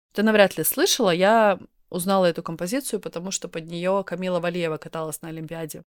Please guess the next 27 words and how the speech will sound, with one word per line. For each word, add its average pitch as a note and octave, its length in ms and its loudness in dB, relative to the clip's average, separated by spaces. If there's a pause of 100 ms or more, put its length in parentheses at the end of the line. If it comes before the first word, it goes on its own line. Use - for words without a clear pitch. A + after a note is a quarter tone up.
(160)
Я E3 80 -6
просто, F#3 500 2 (200)
я F#3+ 100 -4
не F#3 60 -2
знаю, F3+ 280 2
я E3 80 4
рыдала F3+ 440 8
каждый D#3+ 340 -4
раз, D#3+ 180 -2
когда D#3 300 -4
я D#3+ 160 2
это D3+ 140 -4
смотрела, G3+ 560 2
и A#3 60 2
подумала: F3+ 640 0
«Может F3 220 -4
быть, F3+ 240 -6
меня F3+ 260 -2
не F#3+ 100 -2
катание B3 600 0
так - 260 -6
трогает, E3+ 600 -4
может F3+ 200 -6
быть, E3+ 120 -14
меня F3+ 160 -4
музыка B3 460 -4
трогает». D#3+ 560 -6